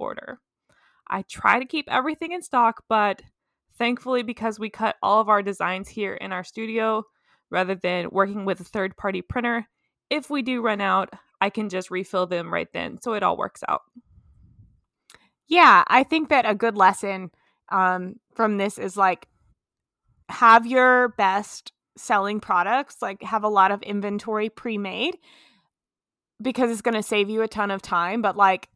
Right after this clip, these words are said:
Speaker 2: we're not perfect. We like that goal, but it doesn't always happen.
Speaker 1: Mm-hmm.
Speaker 2: So on a good day, you can just fill everything from inventory that's already produced and ship it out really quickly. But, um, if you realize that you actually have to go print and cut more stickers,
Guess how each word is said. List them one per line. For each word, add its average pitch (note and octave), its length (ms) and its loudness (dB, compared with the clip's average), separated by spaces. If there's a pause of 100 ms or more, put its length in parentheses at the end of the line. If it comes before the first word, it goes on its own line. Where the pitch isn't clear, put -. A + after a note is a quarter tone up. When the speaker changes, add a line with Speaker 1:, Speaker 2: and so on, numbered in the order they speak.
(220)
Speaker 2:
we're A#3+ 240 4
not A#3+ 200 8
perfect. G3 720 0 (600)
We B3+ 140 2
like A#3+ 260 8
that A3 220 6
goal, G#3+ 320 10
but G#3 140 6
it F3+ 100 -2
doesn't G3 300 4
always F3+ 280 2
happen. G3+ 640 -4 (240)
Speaker 1:
Mm-hmm. G3+ 340 -8 (240)
Speaker 2:
So G#3 340 8
on G#3 180 6
a G3 80 0
good B3 180 6
day, G3+ 280 6
you G3+ 60 -4
can G3 200 -8
just G3 200 -14
fill A#3+ 200 2
everything G#3 480 0
from F#3 400 2
inventory G3+ 540 -2
that's F3 200 -6
already F3 500 2
produced D4+ 580 0 (100)
and F#3 560 0
ship G#3+ 240 -4
it G3+ 60 2
out F3 120 6
really F#3 160 -2
quickly. C#4 460 -4
But, G#3+ 240 2 (340)
um, F#3 400 4 (100)
if F#3+ 220 -6
you F#3+ 260 -4
realize F#3 380 2
that F3+ 120 -6
you F#3 100 -2
actually F3+ 320 -2
have F#3 200 -2
to F#3+ 80 -8
go F3 200 2
print F3+ 300 -2
and F3+ 140 -6
cut - 200 -2
more F#3+ 180 -4
stickers, C#4 500 -4